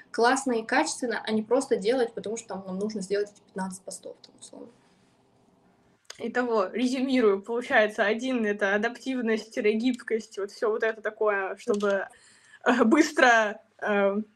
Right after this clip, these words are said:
Speaker 2: подниматься на волну каких-то новых, э, трендов, э, инструментов и прочее. А второе — это, получается,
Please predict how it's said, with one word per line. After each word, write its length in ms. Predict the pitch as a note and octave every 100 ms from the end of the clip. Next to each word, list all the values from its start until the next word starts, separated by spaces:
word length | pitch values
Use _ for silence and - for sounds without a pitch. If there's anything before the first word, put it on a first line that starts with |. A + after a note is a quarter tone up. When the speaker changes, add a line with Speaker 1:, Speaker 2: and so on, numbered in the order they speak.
| _
Speaker 2:
подниматься 540 | B3 C4+ C#4+ D4+ -
на 120 | C#4+ C#4
волну 300 | C4 C#4 C#4
каких-то 380 | C#4+ B3+ -
новых, 480 | B3 B3 A3 A3 - A3
э, 300 | G#3+ G#3 G#3
трендов, 560 | A#3 B3 A3 A#3 - -
э, 240 | G3+ G3+
инструментов 560 | G#3+ - A#3 A#3+ A3+ A3
и 40 | _
прочее. 460 | A3 C#4 G#4+ G4+ G4 - _ _ _ _ _ _ -
А 220 | A3+ A3
второе — 760 | - A#3 B3+ A#3+ G#3+ G3 A3 -
это, 80 | B3
получается, 1080 | A3 A3 A#3 A3 A3 G#3+ G#3+ G3+ G3 -